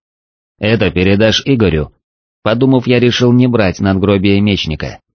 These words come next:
Конечно, кажется, что такой элемент в моих руках помог бы выстроить с ним более плотные отношения.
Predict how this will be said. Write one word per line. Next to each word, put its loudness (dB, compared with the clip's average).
Конечно, -2
кажется, 0
что -2
такой 0
элемент 0
в -2
моих 0
руках -2
помог 0
бы 2
выстроить -2
с -12
ним 0
более 2
плотные 0
отношения. 0